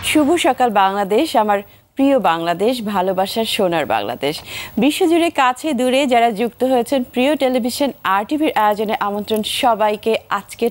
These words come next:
তারকালাপের আলাপে। দর্শক, ভারতীয় বাঙালির প্রাণের কাছাকাছি যেসব পণ্ডিত, কবি, সাহিত্যিক তথা জ্ঞানী ও গুণী মানুষেরা পৌঁছাতে পেরেছেন, তাদের মধ্যে অন্যতম এক নাম কবি কাজী নজরুল ইসলাম।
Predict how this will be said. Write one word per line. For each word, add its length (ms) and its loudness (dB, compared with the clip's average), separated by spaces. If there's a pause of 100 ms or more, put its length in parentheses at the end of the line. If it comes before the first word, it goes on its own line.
তারকালাপের 680 -2
আলাপে। 460 -10 (580)
দর্শক, 380 2 (120)
ভারতীয় 540 0
বাঙালির 560 0 (100)
প্রাণের 480 0
কাছাকাছি 560 -4
যেসব 280 -2 (100)
পণ্ডিত, 440 0 (160)
কবি, 460 0
সাহিত্যিক 600 -4 (340)
তথা 220 -2
জ্ঞানী 440 0
ও 120 0
গুণী 400 2
মানুষেরা 560 0
পৌঁছাতে 480 -4
পেরেছেন, 520 -2 (400)
তাদের 340 2
মধ্যে 220 2
অন্যতম 520 -2 (100)
এক 140 -4 (100)
নাম 240 0 (400)
কবি 240 0
কাজী 320 -2
নজরুল 400 -2
ইসলাম। 360 -2